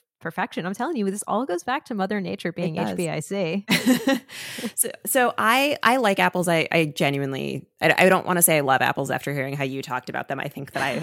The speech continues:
Speaker 2: have to put my,
Speaker 1: <laughs>
Speaker 2: uh, appreciation in check, but I think I am thinking about pumpkin this year, uh, as well as apples. And one of the things I'm doing is making some pumpkin treats. Um, so last year at Starbucks, they had this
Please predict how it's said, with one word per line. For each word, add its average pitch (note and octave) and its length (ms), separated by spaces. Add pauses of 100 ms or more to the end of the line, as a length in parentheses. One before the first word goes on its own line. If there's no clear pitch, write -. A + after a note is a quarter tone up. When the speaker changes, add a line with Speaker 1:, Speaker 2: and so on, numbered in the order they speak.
(140)
Speaker 2:
have - 140
to C#4 100
put G#3+ 220
my, - 180
Speaker 1:
<laughs> - 100
Speaker 2:
uh, G3 180
appreciation D3+ 640
in C#3 120
check, C3+ 260
but F3 120
I F3 80
think F#3 180 (320)
I F3+ 140
am G3+ 120
thinking G#3 240
about - 220
pumpkin G3 540
this C3+ 260
year, C3+ 500
uh, C#3 200
as C#3+ 180
well C3+ 220
as C#3 180
apples. C3+ 640
And C#3+ 400 (260)
one D#3+ 160
of D#3+ 60
the D#3 80
things C#3+ 280
I'm C#3+ 140
doing C3 360
is C3 520
making C#3 380
some C#3 260
pumpkin C#3+ 340
treats. C#3 480 (120)
Um, C#3 340 (240)
so C#3+ 560 (240)
last E3+ 420
year F#3+ 180
at - 140
Starbucks, C#3+ 460
they D3 100
had C#3 220
this C3+ 320